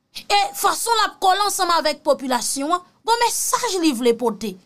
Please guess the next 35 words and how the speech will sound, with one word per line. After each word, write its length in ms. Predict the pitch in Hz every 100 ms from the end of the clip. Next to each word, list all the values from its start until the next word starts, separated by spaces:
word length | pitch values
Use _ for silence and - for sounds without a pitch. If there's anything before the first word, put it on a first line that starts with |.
| _ - -
Gen 160 | 427
yon 160 | 466 453
bagay 440 | 440 330 494 427
li 60 | 392
vle 140 | 320 320
population 600 | 320 - 285 277 - 254
en 60 | 233
comprendre. 420 | 240 226 349 370 - _ _ _ _
C'est 320 | - - 403
arriver 680 | - 440 508 494 427 320 453
faire 200 | - 359
population 600 | 349 311 311 294 - 269
en 60 | 254
comprendre 380 | - 214 - 277
dans 100 | 277
qui 140 | 349
situation 840 | 349 320 - 311 247 - - 403 302
liée. 320 | 220 208 190 -
Elle 220 | 359 339
comprendre 540 | 370 349 349 466 453 415
comment 360 | - 381 359 427
y 60 | 330
a 100 | 277
vivre 420 | 220 392 302 247
là. 220 | 226 185 - _ _ _ _ _ _ _ _ _ _ -
M'pense 340 | 294 311 339 311
se 140 | 269
mesaj 400 | 254 - 226 202
sa, 320 | 196 - - 392 440 415 - -
misye 360 | 302 - 311
vle 240 | 226 302 381
delivre 340 | 285 262 247 285
bay 160 | 240 202
pèp 220 | 202 214 185
ayisyen. 480 | 175 - - 156